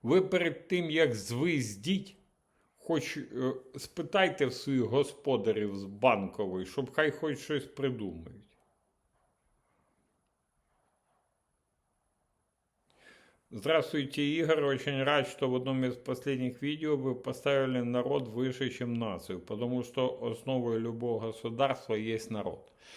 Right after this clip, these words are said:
Народ и нация в нормальных країнах тотожні поняття.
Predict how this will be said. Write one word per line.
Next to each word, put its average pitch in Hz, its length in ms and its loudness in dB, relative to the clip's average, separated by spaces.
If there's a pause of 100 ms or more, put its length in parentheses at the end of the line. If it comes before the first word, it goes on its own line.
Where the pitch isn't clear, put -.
(300)
Народ 139 760 6
и 117 80 0
нация 120 760 2 (920)
в 104 40 -6
нормальных 120 760 2
країнах 120 640 0 (240)
тотожні 123 640 0
поняття. 98 680 -6